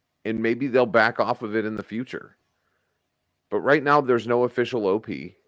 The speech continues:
right? Right now, there's no official, like, rules. There's no tournaments. There's no gatherings. There's nothing.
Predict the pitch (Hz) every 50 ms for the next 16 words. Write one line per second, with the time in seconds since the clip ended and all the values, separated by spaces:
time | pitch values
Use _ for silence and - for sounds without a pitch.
0 | _ _ _ - 82 92 95 - - 73 85 104 113 117 87 120 120 117 120 120
1 | 110 110 110 107 104 98 110 107 110 110 107 104 - - 113 104 - - 110 104
2 | 98 101 104 101 98 101 98 80 90 101 101 95 92 95 95 107 107 101 98 98
3 | 98 101 101 - - - 101 107 117 113 120 120 120 120 - - - 120 113 110
4 | 110 104 110 107 104 101 - - - - 101 101 104 101 92 110 107 104 107 107
5 | 107 104 101 98 _ _ _ _ _ _ _ _ _ - 120 117 117 117 110 113
6 | 113 113 110 110 110 110 104 92 95 107 104 98 107 120 127 123 113 - - -
7 | - -